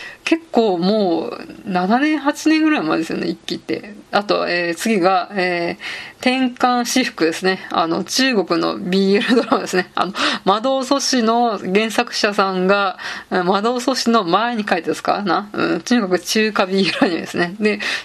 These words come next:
えー、次がラブライブスーパースターですね。えー、ラブライブシリーズの、えー、四作目になるのかな？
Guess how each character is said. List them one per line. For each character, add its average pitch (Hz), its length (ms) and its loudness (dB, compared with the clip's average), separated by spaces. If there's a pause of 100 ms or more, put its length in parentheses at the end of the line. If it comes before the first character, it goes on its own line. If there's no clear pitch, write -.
え 190 200 2
ー、 185 40 -2
次 247 240 0
が 208 240 2
ラ 185 160 0
ブ 220 100 0
ラ 233 140 0
イ 196 40 -4
ブ 180 120 -2
ス 196 200 0
ー 190 80 0
パ 180 200 4
ー 185 40 -8
ス - 100 -14
タ 180 80 4
ー - 40 -4
で - 60 -14
す - 80 -4
ね。 175 180 -4
え 165 320 -2
ー、 - 20 -
ラ 196 140 2
ブ 226 180 0
ラ 233 120 0
イ 233 80 -4
ブ 226 100 -2
シ 226 140 -4
リ 233 140 2
ー - 20 0
ズ 190 80 2
の、 180 260 0 (480)
え 170 320 0
ー、 185 60 0
四 233 360 2
作 247 380 0
目 240 140 2
に 202 100 0
な 151 100 2
る - 80 -4
の 180 60 -6
か - 100 -4
な？ 180 240 -2